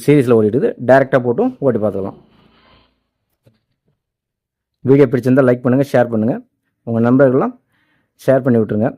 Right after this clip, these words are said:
அடுத்து புதிய நண்பரா இருந்தா இந்த வீ-, வீடியோவை சப்ஸ்கிரைப் பண்ணிட்டு பெல் பட்டனே அழுத்தி விட்டுருங்க. அப்பதான் நாம அடுத்தடுத்த வீடியோ போடுறது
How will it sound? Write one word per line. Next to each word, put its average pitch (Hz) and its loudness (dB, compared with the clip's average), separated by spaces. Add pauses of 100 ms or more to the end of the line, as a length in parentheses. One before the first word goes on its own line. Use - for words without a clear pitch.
(200)
அடுத்து 120 -8
புதிய 143 2
நண்பரா 120 2
இருந்தா 151 -2 (640)
இந்த 123 -4
வீ-, 120 0
வீடியோவை 139 2 (500)
சப்ஸ்கிரைப் 143 -2
பண்ணிட்டு 127 0 (300)
பெல் 131 2
பட்டனே 131 0
அழுத்தி 117 0
விட்டுருங்க. 117 -2
அப்பதான் 131 0
நாம 117 0
அடுத்தடுத்த 117 -4
வீடியோ 113 0
போடுறது 110 -4